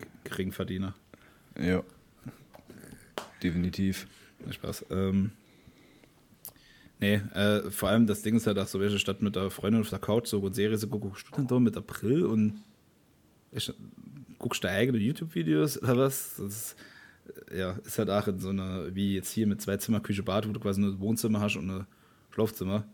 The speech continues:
Speaker 1: Ich auch so, jetzt muss ich mir denken, ja gut, wo soll ich denn das, wie genau soll ich denn das benutzen?
Speaker 2: Ja, keine Ahnung.
Speaker 1: Schon an verstehen.
Speaker 2: Weiß
Speaker 1: Au.
Speaker 2: nicht. Ich würd so, ich würd so Ding höchstwahrscheinlich gar nicht nutzen,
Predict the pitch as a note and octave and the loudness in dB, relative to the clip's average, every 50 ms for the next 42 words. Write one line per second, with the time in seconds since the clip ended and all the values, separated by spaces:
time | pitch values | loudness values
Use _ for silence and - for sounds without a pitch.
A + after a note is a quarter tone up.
0 | _ _ _ _ _ _ _ _ - G2 F#2+ F#2 G2+ G2+ - G2+ G2 F#2+ - F#2+ | _ _ _ _ _ _ _ _ -8 -6 -2 -2 -2 0 0 -2 -4 -4 -4 -6
1 | F#2 - - F#2 F#2+ F#2 F#2 F#2 F#2 - G2+ - - F#2 F#2+ F#2 F#2+ F#2+ F#2 F#2 | -6 -4 -4 -4 -4 -4 -4 -4 -6 -8 -10 -10 -8 -6 -4 -4 -2 -2 -2 -4
2 | F2+ F2+ - - - - - - _ _ _ _ _ _ _ _ _ _ _ _ | -4 -6 -8 -12 -14 -16 -20 -20 _ _ _ _ _ _ _ _ _ _ _ _
3 | _ _ _ _ _ - - - - - - - F2 F2+ G2+ A2+ A#2+ A2+ G2 G#2 | _ _ _ _ _ -20 -20 -20 -20 -20 -16 -12 -6 -2 0 2 4 4 4 6
4 | A2 G#2+ G2+ G2+ G2 G2 G#2 A2 - - G#2+ G#2 A2+ G#2+ - - F#2+ - - _ | 4 4 4 2 0 2 0 -2 0 2 2 4 4 2 0 -4 -8 -10 -12 _
5 | _ _ _ _ _ _ _ _ _ _ _ _ _ _ _ _ - - - - | _ _ _ _ _ _ _ _ _ _ _ _ _ _ _ _ -20 -20 -20 -20
6 | - - - - - - - - - - - - - _ - - - - - _ | -20 -20 -20 -20 -20 -20 -20 -20 -20 -20 -20 -20 -20 _ -20 -20 -20 -20 -20 _
7 | _ - G2 F#2 F2+ G2 A#2 A#2+ A2+ - - - - - - - - - - - | _ -4 0 2 2 4 6 6 4 4 0 -4 -16 -18 -20 -20 -20 -18 -8 -2
8 | - F#2 E2 E2 F#2+ G#2 G#2 G#2 G2 F#2+ F2+ - - - - - - - - G2 | 0 0 0 2 2 4 4 6 6 4 2 -2 -6 -18 -18 -16 -10 -8 -6 -6
9 | G2 - G2 F2+ - - F#2+ G2 G2+ - - - - _ _ - - - - _ | -6 -6 -8 -8 -4 -4 -4 -4 -4 -8 -14 -20 -20 _ _ -20 -20 -20 -20 _
10 | _ _ - - D2+ E2 - - - - - - A2 - - - C#3+ A2+ F#2+ D3+ | _ _ -8 -4 -2 -2 -2 -2 -2 -4 -2 0 2 4 8 10 10 10 8 6
11 | - D3+ C3+ - - C#3 B2+ - B2 A#2+ G2 B2+ C3 B2 B2+ B2 A#2 A2 G2+ B2+ | 6 6 8 10 12 12 12 12 8 6 8 10 10 10 10 10 8 8 6 6
12 | B2 - - - A2 - - A2 A2 A2 G#2 - - - E2+ F2+ F#2 F2+ - F#2 | 4 4 6 4 4 6 6 6 6 6 6 4 2 0 0 2 0 0 0 -2
13 | F2+ - - G2 | -2 -2 -2 -4